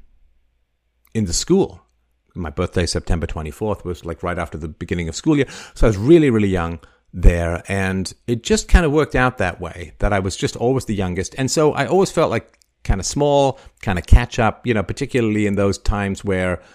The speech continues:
you know, like, like eleven to thirteen or twelve to fourteen, where there's a huge change in, in the male body and so on. So I just,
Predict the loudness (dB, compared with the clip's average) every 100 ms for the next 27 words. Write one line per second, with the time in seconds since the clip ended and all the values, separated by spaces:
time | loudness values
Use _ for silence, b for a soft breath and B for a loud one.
0 | b b -8 -4 -2 -2 -2 -4 -6 -4
1 | 0 0 0 -2 0 -2 0 -2 -2 -2
2 | 0 0 0 -4 -4 -4 -2 -4 -2 -2
3 | -4 -6 -4 -2 -2 -4 -4 -2 -2 -4
4 | -6 -4 -6 -4 -6 -4 -2 -2 -4 -4
5 | -4 -6 -6 -8 -6 -4 -2 0 0 -2